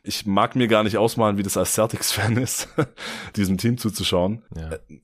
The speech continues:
Speaker 1: Es war einfach viel Licht und Schatten und abgesehen von diesem Superstart einfach dann deutlich mehr Schatten als Licht.
Speaker 2: Ja, genau. Also Turnovers,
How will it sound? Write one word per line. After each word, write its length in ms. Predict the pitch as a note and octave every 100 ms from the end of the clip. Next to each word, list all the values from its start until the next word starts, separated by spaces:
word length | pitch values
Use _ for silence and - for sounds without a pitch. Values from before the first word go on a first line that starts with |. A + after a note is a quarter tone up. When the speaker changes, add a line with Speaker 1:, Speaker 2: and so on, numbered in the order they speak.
| _
Speaker 1:
Es 240 | G2 - F2+
war 260 | G2+ A2+
einfach 220 | A#2 A2
viel 300 | - - C3
Licht 240 | B2 A#2+ A#2
und 80 | G#2+
Schatten 380 | G#2 - A2+
und 380 | G#2 G2 F#2 - - - _ G2 -
abgesehen 460 | A#2+ - A2+ A#2
von 140 | A2 A2
diesem 200 | G#2 G2+
Superstart 600 | G2 A2 - G2 G2+ G2
einfach 280 | F#2+ F#2 - _
dann 300 | F#2+ F#2+ F#2+
deutlich 380 | F2 F#2+ F#2 F2+
mehr 220 | F#2 F#2+
Schatten 480 | F2+ - F#2 F#2 E2+
als 180 | E2+ -
Licht. 360 | F2+ F2 - - -
Speaker 2:
Ja, 240 | F2+ F#2
genau. 240 | E2 D#2
Also 280 | D2+ F#2 E2+ - -
Turnovers, 720 | - A#2 A#2 G#2+ G#2 - -